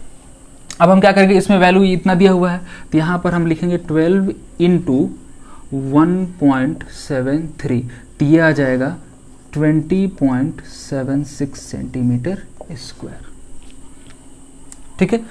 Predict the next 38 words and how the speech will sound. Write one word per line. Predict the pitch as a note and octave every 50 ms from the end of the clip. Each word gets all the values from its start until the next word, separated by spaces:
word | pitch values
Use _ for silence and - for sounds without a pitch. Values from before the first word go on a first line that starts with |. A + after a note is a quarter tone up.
| - - - - - - - -
क्योंकि | - F3+ F3+ A#3
इस, | A#3 A#3+ A3+ - - -
अ, | G#3 F#3+ F#3 F#3 F3+ D#3+ D#3
क्वेश्चन | D#3+ - - F3+ - - A#3+
में | A#3 A3+ A#3
पहले | G3+ G3 G3+ A3
से | G#3+ -
root | G3+ G#3+ -
three | - G#3 A3
का | - G3
value | F#3 F#3 F#3+ G3
दिया | F3 G3+ G#3 G3+
है | G#3 G#3
वन | F#3+ F3 F#3 F#3+
पॉइंट | F3 F3 F3 F3 E3+
सेवन | - E3+ D#3+ E3+ D#3+
थ्री, | - G3 G#3+
तो | G3+ G3+ F3+
हम | E3 D3+
इतना | C#3 - D3 C#3
ही | B2
रखेंगे। | A#2+ A#2 B2+ B2 B2
जब | C3+ C#3+
इसको | D3 - - F3+
हम | F3+ F3+
multiply | E3+ D#3+ E3 G3 G3 F#3+ F#3 F#3
करेंगे | F3+ F#3+ F3+ F#3 F#3 F3+
तो | F3 F3 D#3
ये | D#3
आएगा | D3+ D3 D3 D#3
ट्वेंटी | D#3 D#3 C#3 C3+ C3+ C3+ C#3 C#3
पॉइंट | - - C#3+ F3 G3+ G3
सेवन | - - - B2+ C3 C3
सिक्स | B2+ - F3 - -
सेंटीमीटर | - C3 B2+ A#2+ B2 B2 B2 B2 F3 F#3+ - - D#3
स्क्वायर। | - - - A2+ - - - - - - - - - - - -
ठीक | G#3 F#3 G#3
है, | A#3+ A#3+